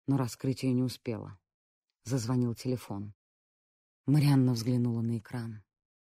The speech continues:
На нем высветился номер Зои. "Да, Зои. Ты не занята?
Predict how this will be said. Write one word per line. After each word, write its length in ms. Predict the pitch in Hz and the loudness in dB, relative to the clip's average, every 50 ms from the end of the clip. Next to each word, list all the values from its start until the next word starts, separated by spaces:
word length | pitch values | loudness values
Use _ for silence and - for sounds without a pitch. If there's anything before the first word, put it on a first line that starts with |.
| _ _ _ _ _ _ _ _ _ | _ _ _ _ _ _ _ _ _
На 140 | 127 131 131 | -2 0 2
нем 220 | 131 135 131 127 117 | 2 2 2 2 0
высветился 580 | 107 120 - - 120 117 120 120 113 - 120 | -2 -4 -6 -6 -8 -8 -8 -8 -8 -6 -4
номер 320 | 117 113 110 107 110 107 110 | -4 -2 -2 -4 -4 -6 -6
Зои. 400 | 98 104 113 104 98 - - - _ _ _ _ _ _ _ _ - | -8 -8 -8 -8 -10 -12 -16 -20 _ _ _ _ _ _ _ _ 6
"Да, 320 | 147 165 151 143 143 - - _ _ _ | 8 10 10 8 6 2 -6 _ _ _
Зои. 420 | 131 123 147 151 147 151 151 143 - _ _ _ _ _ _ _ _ _ _ _ _ _ _ _ _ _ _ _ _ _ _ | -2 2 4 6 6 6 4 0 -6 _ _ _ _ _ _ _ _ _ _ _ _ _ _ _ _ _ _ _ _ _ _
Ты 100 | - 147 | 0 4
не 120 | 143 151 151 | 6 6 6
занята? 500 | 135 147 151 151 147 - 190 190 180 | 8 6 6 6 6 4 0 0 0